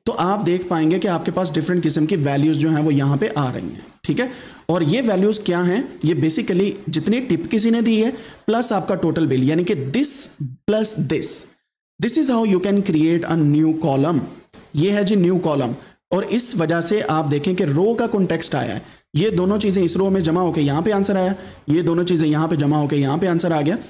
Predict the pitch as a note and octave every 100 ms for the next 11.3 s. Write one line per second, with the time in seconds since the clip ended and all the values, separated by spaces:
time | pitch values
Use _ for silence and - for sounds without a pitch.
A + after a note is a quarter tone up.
0 | - D#3 D#3+ D#3+ E3 D#3+ E3 D3+ D3+ D3+
1 | C#3+ C#3 C#3+ C3+ F#3 D3 C3 C3 B2+ -
2 | A#2 C2+ - - - _ _ - E3+ B3+
3 | - - - - D3+ G#3+ C4+ G#3 G3+ F3
4 | F3 F#3+ F3+ E3 D#3+ C#3 D#3 E3 D#3 -
5 | - - E3+ E3+ D#3+ E3+ D#3+ F#3 F3 D3+
6 | D#3 G3 G3 F#3+ G#3 G#3 E3+ E3+ D#3 E3
7 | D#3 D#3 D3 C3+ C#3+ F#3 F#3 F3 G3+ -
8 | - - F3+ E3+ E3+ F#3 A#3 G#3+ G3+ G3+
9 | G#3 F3 E3 D3 D3 D#3+ F3+ E3+ - D3+
10 | - - C#3+ C#3+ F3+ C#3+ C#3 C#3 F#3+ G#3
11 | - E3